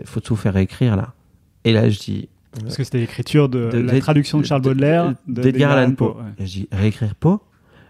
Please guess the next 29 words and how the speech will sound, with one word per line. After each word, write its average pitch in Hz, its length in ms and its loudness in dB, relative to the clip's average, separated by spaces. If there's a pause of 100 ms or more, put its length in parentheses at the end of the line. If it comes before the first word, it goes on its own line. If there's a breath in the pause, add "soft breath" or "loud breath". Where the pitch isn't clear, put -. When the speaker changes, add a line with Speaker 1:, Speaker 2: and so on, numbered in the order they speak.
(380 soft breath)
Speaker 1:
Traduit 135 260 -2
par 127 160 0
Baudelaire ? » 123 280 0
Elle 139 40 0
dit, « 104 140 -6 (220 loud breath)
Ah 107 80 0
oui, 120 120 4
oui, 135 260 4
euh, 92 60 -4 (340 loud breath)
bah, - 100 -10
peut-être - 260 -2
que - 60 -12
c'est 135 140 0
la 110 60 2
traduction, 117 400 -2
parce 104 120 -2
que - 60 -6
bon, 104 260 0
Baudelaire, 107 560 2 (540 soft breath)
c'était - 240 -6
un 95 100 2
poète, 135 340 2
mais 90 60 -4
enfin, 90 180 -4
c'était - 180 -8
vraiment 101 220 0
pas 107 120 2
un 101 60 2
écrivain. » 98 320 -2